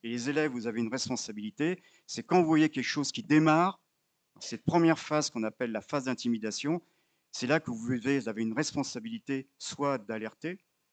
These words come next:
soit d'agir par vous-même. Parce que le harceleur jouera toujours sur la peur et puis sur l'effet, l'effet de groupe.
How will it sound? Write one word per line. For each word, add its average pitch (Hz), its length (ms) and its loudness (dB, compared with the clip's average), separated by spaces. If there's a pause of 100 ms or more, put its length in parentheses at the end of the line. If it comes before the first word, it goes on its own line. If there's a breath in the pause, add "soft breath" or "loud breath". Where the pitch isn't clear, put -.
(160)
soit 160 260 -2
d'agir 139 380 0
par 120 180 -4
vous-même. 120 440 0 (1200)
Parce - 160 -6
que - 80 -2
le 147 100 4
harceleur 139 440 0
jouera 117 280 -4
toujours 131 400 -2
sur - 160 -8
la 104 100 -6
peur 175 340 -2 (800)
et - 60 -14
puis 160 200 -8
sur 113 200 -4
l'effet, 123 340 -6 (400)
l'effet 117 220 -8
de 127 60 -20
groupe. - 240 -12